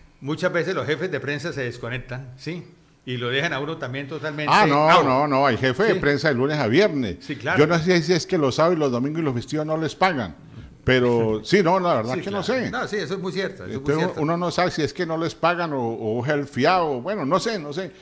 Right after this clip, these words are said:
Speaker 1: Logré tener también comunicación con el señor, eh, Juan Carlos Quintero,
Speaker 2: Ah,
Speaker 1: el ex vicepresidente de
Speaker 2: As-,
Speaker 1: Ascancac,
Speaker 2: Ascancac.
Speaker 1: y para hablar sobre la situación de los campesinos allá
Speaker 2: Terrible,
Speaker 1: en
Speaker 2: ¿no?
Speaker 1: Catatumbo. Un, un, en, un, el presidente del Consejo del Municipio de Convención,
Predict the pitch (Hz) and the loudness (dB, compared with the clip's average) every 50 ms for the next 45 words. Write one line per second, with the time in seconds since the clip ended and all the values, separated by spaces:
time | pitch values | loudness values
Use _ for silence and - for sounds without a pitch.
0 | - - 131 135 135 139 143 151 165 165 175 175 - 185 180 175 165 170 175 160 | -6 -2 0 0 2 4 4 6 6 4 4 2 0 -2 -2 -2 -2 -4 -4 -2
1 | 160 160 160 170 170 165 139 123 127 117 107 110 123 123 127 131 - 160 156 147 | -4 -4 -4 -6 -8 -8 -8 -6 -8 -8 -8 -6 -6 -6 -6 -6 -6 -8 -6 -6
2 | 120 107 107 110 104 104 110 110 117 123 131 135 139 139 135 127 135 139 127 127 | -8 -10 -10 -12 -10 -8 -8 -8 -6 -6 -6 -6 -6 -6 -6 -6 -8 -8 -8 -8
3 | 131 135 139 135 - 120 92 101 113 95 95 120 151 160 - - _ _ _ _ | -8 -10 -10 -12 -14 -14 -12 -12 -12 -12 -12 -14 -16 -18 -20 -20 _ _ _ _
4 | _ - 110 120 131 135 139 143 151 143 - - 117 120 113 123 - - 110 110 | _ -2 0 2 2 2 2 0 0 -2 -2 -6 -10 -10 -10 -10 -10 -10 -8 -8
5 | 107 110 110 107 107 156 131 117 104 - - 117 120 107 104 131 147 - - - | -6 -6 -6 -6 -6 -4 -4 -4 -4 -6 -6 -6 -6 -6 -6 -8 -8 -10 -12 -18
6 | - - _ _ - 135 127 123 113 113 113 113 110 - 139 127 127 147 202 220 | -20 -20 _ _ -14 -8 -4 -2 -2 -2 -2 -2 -2 -2 -2 -2 -2 -4 -4 -6
7 | 156 - 156 123 107 110 107 104 117 101 107 101 98 131 135 143 165 143 123 - | -8 -8 -12 -12 -12 -14 -14 -14 -16 -16 -14 -12 -10 -10 -10 -10 -10 -12 -12 -12
8 | 120 - - 107 98 117 120 120 139 117 127 110 104 95 113 127 135 120 107 92 | -12 -12 -12 -12 -12 -12 -12 -12 -12 -8 -4 -2 -2 0 0 0 0 0 -2 -4
9 | - 82 90 127 113 104 107 139 147 - - - _ _ _ _ _ - 139 143 | -6 -6 -6 -6 -6 -6 -8 -10 -10 -14 -20 -20 _ _ _ _ _ -14 -8 -4
10 | 135 135 143 143 143 143 143 139 135 135 135 139 143 131 131 123 117 117 120 123 | -2 -2 0 0 -2 -2 -4 -4 -4 -4 -4 -6 -6 -6 -6 -6 -6 -6 -8 -8
11 | 120 123 120 127 127 127 135 135 139 139 143 143 143 143 143 139 139 143 143 139 | -8 -6 -6 -4 -4 -6 -6 -6 -6 -6 -6 -6 -6 -8 -8 -8 -10 -10 -12 -14
12 | 139 - - 117 113 107 104 - - 139 143 139 135 127 123 147 175 165 - 117 | -16 -16 -12 -12 -10 -10 -10 -6 -2 -2 -2 -2 -4 -6 -6 -6 -8 -10 -10 -12
13 | 104 98 95 110 98 98 120 127 113 127 147 120 107 101 98 92 113 113 - 135 | -12 -12 -12 -16 -14 -10 -10 -8 -8 -8 -8 -10 -10 -14 -14 -16 -14 -10 -10 -10
14 | 123 - 113 95 98 95 87 107 101 90 | -10 -10 -12 -12 -12 -12 -12 -12 -12 -14